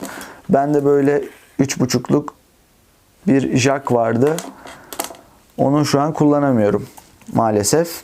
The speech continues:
Kutu içeriğindeki kabloyu kullanmak gerekiyor. Şöyle bir durum var. Kutu içeriğindeki kabloyu kullanarak bununla şarkı dinlediğinizde ve bir arama geldiğinde mikrofonu kullanamıyorsunuz. Konuşma yapamıyorsunuz. Yani konuşma yapmak için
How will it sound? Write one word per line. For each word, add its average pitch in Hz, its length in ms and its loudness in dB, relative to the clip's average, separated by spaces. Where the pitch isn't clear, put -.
Kutu 143 200 2
içeriğindeki 127 680 2
kabloyu 139 440 0
kullanmak 113 520 2
gerekiyor. 120 560 0
Şöyle 202 360 2
bir 175 100 0
durum 156 260 2
var. 196 220 0
Kutu 175 220 0
içeriğindeki 175 580 2
kabloyu 170 420 2
kullanarak 156 560 2
bununla 131 320 2
şarkı 127 360 0
dinlediğinizde 165 920 2
ve 135 200 2
bir 135 200 2
arama 143 260 0
geldiğinde 143 680 2
mikrofonu 160 580 0
kullanamıyorsunuz. 160 1000 2
Konuşma 147 500 0
yapamıyorsunuz. 151 880 0
Yani 135 380 2
konuşma 143 380 0
yapmak 147 320 0
için 160 340 -2